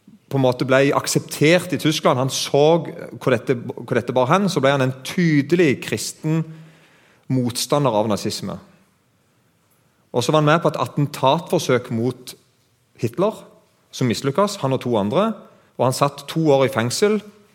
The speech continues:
eh, og så ble han drept da, på en direkte beskjed fra han Himmler. Eh, ble han, ble han hengt, eh, niogtredve år gammel, niende april nitten førtifem.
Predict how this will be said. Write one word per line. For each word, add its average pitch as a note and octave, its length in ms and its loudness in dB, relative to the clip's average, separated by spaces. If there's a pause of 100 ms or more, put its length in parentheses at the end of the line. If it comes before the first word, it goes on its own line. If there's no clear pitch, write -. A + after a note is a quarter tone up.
(420)
eh, B2+ 280 2
og B2+ 120 2
så C#3+ 240 2
ble C3 160 4
han B2 160 0
drept D3+ 360 -4
da, B2+ 120 4 (200)
på - 380 -6
en A#2 140 -4 (200)
direkte A#2+ 680 -6
beskjed A#2+ 440 2
fra G#2+ 220 -2
han G#2 140 0
Himmler. A#2 480 -2 (840)
Eh, G#2 400 -2
ble A2+ 160 0
han, A2 300 0 (100)
ble A2+ 80 2
han A2+ 240 0
hengt, - 460 -4 (100)
eh, A2+ 520 -2 (520)
niogtredve A2 400 -2
år G#2+ 140 -2
gammel, F#2 180 -4
niende G#2+ 240 -2
april G2+ 240 -6
nitten F2+ 200 -8
førtifem. F#2 440 -12